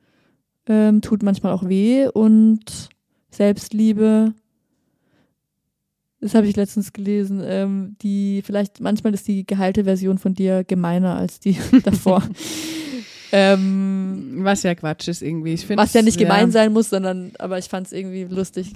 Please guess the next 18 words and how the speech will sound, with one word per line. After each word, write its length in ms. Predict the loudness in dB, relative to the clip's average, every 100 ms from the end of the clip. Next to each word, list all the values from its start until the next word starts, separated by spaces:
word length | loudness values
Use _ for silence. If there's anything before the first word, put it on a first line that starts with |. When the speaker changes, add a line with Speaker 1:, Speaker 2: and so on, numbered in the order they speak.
| -10 -4
Speaker 1:
geschrieben. 760 | -2 -4 -4 -4 -2 -4 -6 -12 _ _ _ _ -20 -20 _ _ _ _ _ -8
Ähm, 580 | -6 -4 -6 -8 -10 -16 _ _ _ _ _ _ _ _ _ _ -12
einfach 260 | -4 0 0
deine 240 | 0 0
Scheinharmonie, 540 | 0 2 4 4 4 4
die 80 | 2
du 80 |
vorher 240 | 2 2 2
aufrechterhalten 600 | 0 -2 -2 -4 -2 -2
hast 180 | -4 -4
und 160 | -8
so, 160 | -6 -6
du 80 | -6
bist 180 | -6 -4
ja 60 |
so 120 | -2 0
nett 180 | -2
und 80 | -2